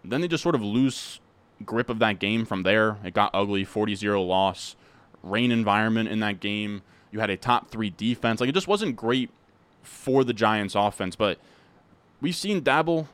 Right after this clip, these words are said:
Daboll is going to scheme an offense very good, or very well, um, and score points. I'm not all that concerned season long about the Giants. They're gonna bounce back just fine. And, you know, Saquon had his usual bell cow treatment, and Darren Waller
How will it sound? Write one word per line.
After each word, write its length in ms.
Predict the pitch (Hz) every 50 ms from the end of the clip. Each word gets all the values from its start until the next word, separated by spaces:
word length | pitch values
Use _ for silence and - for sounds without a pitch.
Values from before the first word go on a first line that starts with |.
| - - _ -
Daboll 420 | 113 123 143 170 165 170 165 160
is 100 | 143 123
going 260 | - 127 135 139 139
to 460 | 131 - - 135 131 127 120 113 104 -
scheme 400 | - - - - - 139 147 147
an 80 | 139 131
offense 400 | 127 127 127 - 131 120 110 -
very 260 | - 107 110 120 123
good, 340 | 107 110 110 110 110 113 107 - - - _ -
or 80 | 95
very 240 | 87 87 107 117 120
well, 400 | 104 95 101 101 98 101 104 104 - _ - - _ _ _ _
um, 280 | 98 98 95 92 92 92 -
and 100 | 98 90
score 240 | - - 123 123
points. 380 | 110 - - 107 104 101 98 -
I'm 240 | - 101 104 110 113
not 200 | 120 131 135 -
all 100 | - 120
that 100 | 117 113
concerned 400 | - 110 101 - 117 110 107 98
season 240 | - 113 104 95 92
long 240 | 95 95 98 95 95
about 280 | 90 87 90 90 92
the 60 | - 92
Giants. 360 | - 95 87 87 87 87 -
They're 100 | - 90
gonna 140 | 101 101 92
bounce 260 | 90 90 95 90 -
back 220 | - 92 90 85
just 200 | - 95 92 -
fine. 380 | - - 87 87 87 85 87 87 - - - - - -
And, 260 | - 110 104 101 101
you 60 | 98 110
know, 180 | 104 95 - - - _ - -
Saquon 380 | - - 165 165 175 156 143
had 160 | 151 139 143
his 160 | 147 139 113 113
usual 260 | 117 120 131 127 113
bell 220 | 101 110 110 110
cow 420 | - - 117 104 101 98 98 95 85
treatment, 540 | - - 175 - - 160 160 151 135 - - - - - - _
and 220 | - 123 120 117
Darren 260 | 104 135 151 151 139 131
Waller 460 | 123 127 123 127 123 123 120 113